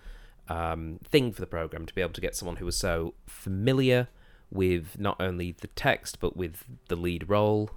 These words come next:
uh, and talking about those experiences of, uh, being in that production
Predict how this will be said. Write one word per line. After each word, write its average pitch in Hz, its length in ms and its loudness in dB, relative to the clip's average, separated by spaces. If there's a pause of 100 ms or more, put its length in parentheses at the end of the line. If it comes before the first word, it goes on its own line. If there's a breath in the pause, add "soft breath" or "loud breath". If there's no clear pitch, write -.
(140)
uh, 85 60 0
and 90 180 0
talking 101 260 0
about 90 200 2
those 92 200 0
experiences 90 840 -2
of, 90 340 0 (540 loud breath)
uh, 80 160 2
being 95 360 4
in 92 120 2
that 87 180 0
production 82 640 0